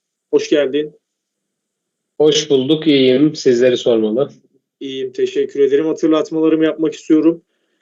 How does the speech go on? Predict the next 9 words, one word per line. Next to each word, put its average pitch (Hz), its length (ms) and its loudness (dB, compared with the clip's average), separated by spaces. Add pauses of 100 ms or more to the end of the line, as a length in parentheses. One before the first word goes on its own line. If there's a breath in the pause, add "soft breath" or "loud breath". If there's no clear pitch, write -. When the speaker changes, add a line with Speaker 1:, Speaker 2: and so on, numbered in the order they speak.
(120)
Speaker 1:
Yayınımıza 156 460 2
başlamadan 156 520 0
önce 156 260 0
Motto 156 340 0
Futbol 160 340 2
YouTube 160 240 2
kanalımıza 160 520 0
abone 160 260 2
olup 160 280 2